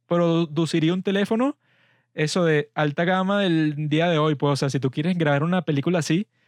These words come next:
se terminaría viendo algo así como esta película. Sin embargo, en las partes que son las canciones, la parte musical,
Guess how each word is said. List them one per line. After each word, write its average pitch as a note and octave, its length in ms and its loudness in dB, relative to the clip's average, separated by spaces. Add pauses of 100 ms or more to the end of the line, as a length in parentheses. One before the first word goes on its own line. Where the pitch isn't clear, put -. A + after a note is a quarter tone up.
(340)
se - 180 -4
terminaría D#3+ 640 0
viendo G3 340 0
algo F#3 300 2
así G3 200 0
como F3 220 0
esta F3+ 180 -4
película. F3 460 -2 (560)
Sin D#3 220 -4
embargo, D3+ 500 0
en E3+ 340 -2
las C#3+ 140 -2
partes D3 320 -2
que F#3 60 0
son D#3+ 120 -2
las F3 100 -2
canciones, F#3 520 -2
la D#3 100 0
parte E3 680 -2
musical, D3+ 640 -2